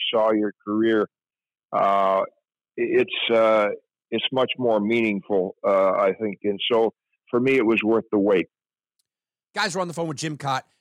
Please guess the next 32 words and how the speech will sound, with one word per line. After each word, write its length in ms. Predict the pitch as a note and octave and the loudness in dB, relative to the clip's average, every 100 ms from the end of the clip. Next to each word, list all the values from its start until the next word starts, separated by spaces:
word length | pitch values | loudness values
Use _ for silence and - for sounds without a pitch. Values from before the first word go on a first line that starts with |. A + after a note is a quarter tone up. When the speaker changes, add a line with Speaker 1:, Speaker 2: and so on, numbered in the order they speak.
| _ | _
Speaker 2:
Go 140 | D3 A3+ | -8 -6
check 220 | C#4+ - | -6 -6
out 120 | F#4+ | -8
his 80 | C#3 | -8
new 100 | C3 | -10
book, 200 | G#2+ F2 | -12 _
"Good 200 | D#3+ F#3 | -8 -6
as 220 | E3+ D3+ | -8 -12
Gold: 320 | A#2+ A#2+ A2+ | -8 -8 -8
My 140 | G2+ G#2 | -14 -16
Eight 160 | C#3 C#3 | -18 -16
Decades 400 | C3+ B2 A2+ G#2+ | -16 -14 -16 -16
in 80 | |
Baseball." 540 | G2+ G#2+ - A2 G2+ F#2+ _ | -16 -16 -14 -10 -12 -12 _
You 340 | F#2 A2 A#3+ | _ -8 -6
mentioned 680 | C#4 G3 F3+ F#3+ - F#2+ F2 _ _ | -4 -4 -4 -4 -10 -12 -20 _ _
Sandy 320 | - D3+ C3+ A#2+ | -10 -8 -8 -6
Koufax, 480 | C3+ C#3 G#2+ F2+ | -6 -6 -8 -10
and 80 | A#2 | -8
I 100 | A#2 | -8
love 480 | E3 B2+ C#3+ C3+ G#2 _ _ | -6 -6 -4 -4 -8 _ _
the 100 | G#2+ | -14
excerpts, 380 | B2+ - A#2 G#2+ | -12 -8 -10 -10
uh, 240 | G#2+ G#2 F#2+ | -12 -12 -12
fro-, 240 | B2 A#2 | -14 -12
from 160 | A#2+ G#2+ | -12 -14
the 80 | |
book, 240 | F#2 C3 A2 | -8 -8 -8
and 80 | F#2+ | -18
I, 60 | - | -14
I 60 | G#2+ | -12
read 340 | A2+ B2+ | -10 -10